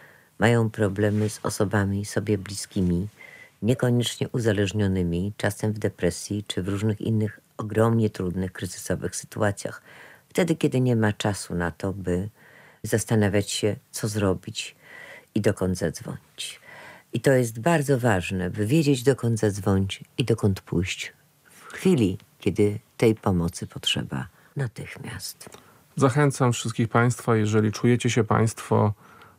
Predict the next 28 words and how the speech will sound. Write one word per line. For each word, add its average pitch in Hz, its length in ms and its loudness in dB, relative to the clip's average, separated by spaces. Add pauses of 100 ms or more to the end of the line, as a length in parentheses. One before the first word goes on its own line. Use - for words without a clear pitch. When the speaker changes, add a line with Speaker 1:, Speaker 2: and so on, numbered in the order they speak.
Speaker 2:
mm, 110 540 4
zagrożonymi, 113 920 6
a 107 260 4
różnego 110 380 4
rodzaju 110 380 4
Speaker 1:
Albo 127 160 6
Speaker 2:
kryzysami, 135 340 8
Speaker 1:
chcecie 107 200 8
zapytać, 117 640 2
Speaker 2:
albo 131 240 6
chcecie 127 300 2
Speaker 1:
czy, 160 80 8
Speaker 2:
państwo 131 420 6
zapytać, 110 520 4
Speaker 1:
czy 120 60 4
to 151 120 10
jest 139 280 10
konflikt, 127 560 2
czy 120 120 -2
to 104 220 4
jest, 104 500 2
y, - 20 6
Speaker 2:
przemoc, 113 440 6
Speaker 1:
przemoc. 120 540 2
Speaker 2:
bądź 123 220 8
doświadczacie 123 760 2
państwo 107 540 2
przemocy, 117 800 2